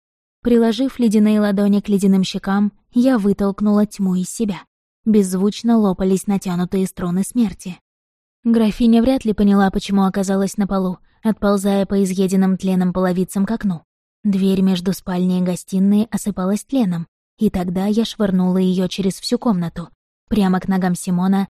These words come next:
который сцепил руки за спиной и смотрел на развороченную спальню.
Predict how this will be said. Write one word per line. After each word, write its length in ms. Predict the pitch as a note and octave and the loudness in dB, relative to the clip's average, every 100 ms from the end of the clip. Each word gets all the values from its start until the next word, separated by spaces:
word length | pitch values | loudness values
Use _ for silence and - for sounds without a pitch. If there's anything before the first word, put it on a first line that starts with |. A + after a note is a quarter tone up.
| _ | _
который 460 | - G#3+ A#3 B3 B3+ | -6 -2 0 0 0
сцепил 460 | - - A3 G#3 G3 | -2 -4 -2 0 0
руки 240 | F#3+ G3 | -2 -4
за 120 | F3+ | -6
спиной 500 | F3+ F#3 F3+ G3 G3+ - _ | -8 -4 -2 0 -2 -6 _
и 100 | C#4 | -4
смотрел 500 | - A3+ G#3+ G3 G3 | 0 0 0 0 2
на 140 | G3+ G3+ | 2 2
развороченную 680 | F#3 F#3 F3+ F3 F#3 F#3+ G3+ | 0 -2 -4 -6 -2 0 0
спальню. 460 | - A#3 E3 E3 | -2 -6 -4 -8